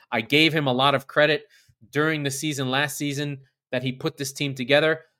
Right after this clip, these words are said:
But I just think fundamentally they're not joined as a group in the locker room, as a group, uh, as a team. They just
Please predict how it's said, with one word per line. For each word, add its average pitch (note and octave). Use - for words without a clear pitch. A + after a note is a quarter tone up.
But C#3
I C#3
just E3
think D#3
fundamentally C3+
they're C3
not C3+
joined A#2
as A#2+
a A2+
group B2+
in C3+
the C3
locker A#2+
room, A2
as A2+
a A2
group, C3
uh, A2
as B2
a A#2
team. C3
They C3
just E3